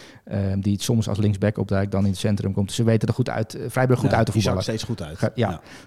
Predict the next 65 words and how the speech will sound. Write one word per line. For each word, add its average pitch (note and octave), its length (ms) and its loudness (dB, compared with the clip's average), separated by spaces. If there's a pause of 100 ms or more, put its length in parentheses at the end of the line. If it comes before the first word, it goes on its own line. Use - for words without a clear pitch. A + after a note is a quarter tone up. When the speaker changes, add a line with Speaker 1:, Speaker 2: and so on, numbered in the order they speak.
(180)
Speaker 1:
Ehm, G#2+ 80 6 (360)
maar A2+ 160 2
dat D#3 140 2
is, - 300 -4 (400)
dat, - 260 -4 (240)
dat - 160 0
kon G3 140 6
hij F3 80 4
eigenlijk A#2+ 180 2
al A2 60 4
redelijk A2 220 2
goed A2 120 2
bij G#2 120 0
Volendam. A2+ 560 4
Eh, A#2 80 -2
toen A#2 140 0
hij A#2 100 4
nog G#2 80 2
in G#2+ 60 4
de G#2+ 60 2
keukenkampioen-divisie, A2 840 2
eh, - 60 -6
Speaker 2:
Zeker. C#3+ 160 -4
Speaker 1:
voetbalde, G#2+ 480 2 (340)
maakte A2+ 280 -2
hij A#2+ 100 0
af A2 80 -2
en - 60 -12
toe A2+ 100 2
van A2 120 2
die G#2+ 100 2
foutjes G#2+ 360 0
dat G#2 160 -2
je A2 60 -6
dacht, G2 180 -2
ja, G2+ 120 -2
die G2 80 -2
bal G2 160 0
had G2+ 120 0
je G2+ 60 -2
daar G2 120 2
niet G2+ 140 2
in G2+ 120 2
moeten G#2+ 160 4
spelen. G2+ 280 0
Maar F#2+ 100 2
die G2+ 100 2
ploeggenoot A#2 300 2
begreep G#2 260 0
eigenlijk G#2 280 0
niet F#2+ 80 0
wat G2 120 0
jij G2 100 4
wilde. G#2+ 160 4
En F#2+ 260 0
daardoor, F#2+ 360 -2
eh, F#2 380 -6
krijg G2+ 160 -4
jij F#2+ 120 -4
de G2+ 60 -2
schuld - 240 -4
van E2+ 160 -4
een F2+ 240 -6
bepaalde F2+ 360 -4
inspeelpaas. F2+ 580 -4